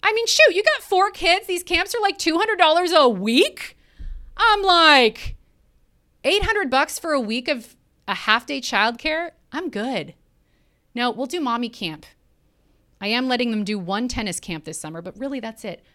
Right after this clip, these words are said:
Mellow summer. Mellow summer. Lemonade stands?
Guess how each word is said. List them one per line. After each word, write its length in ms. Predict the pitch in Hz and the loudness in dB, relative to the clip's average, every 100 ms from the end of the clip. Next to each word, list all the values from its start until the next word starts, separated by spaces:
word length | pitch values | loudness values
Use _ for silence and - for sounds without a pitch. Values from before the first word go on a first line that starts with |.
| _ | _
Mellow 540 | 196 202 233 240 220 190 | -12 -6 -4 -4 -4 -6
summer. 460 | - 160 151 - _ _ _ _ _ _ _ _ _ _ - | -8 -10 -12 -16 _ _ _ _ _ _ _ _ _ _ -12
Mellow 400 | 190 196 190 170 | -4 -2 -2 -4
summer. 460 | - 147 - - _ _ _ - | -6 -10 -12 -18 _ _ _ -6
Lemonade 420 | 208 190 170 175 | -4 -4 -6 -8
stands? 600 | - 214 233 285 - | -8 -6 -6 -8 -12